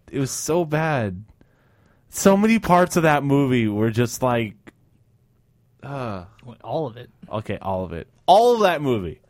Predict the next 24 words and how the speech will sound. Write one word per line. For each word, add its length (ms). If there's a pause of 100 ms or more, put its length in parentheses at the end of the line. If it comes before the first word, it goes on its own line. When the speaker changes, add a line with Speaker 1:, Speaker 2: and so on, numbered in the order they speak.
(100)
Speaker 2:
Was 100
just 140
terrible. 380
How 180
can 120
Speaker 1:
How 140
Speaker 2:
I, 180
I, 200
I 20
like 240
the 120
third 200
one. 340 (1300)
I 180
liked 340
it. 200 (920)
I 100
thought 220
it 40
was 280
interesting. 760 (260)
It 320
didn't 320
have 600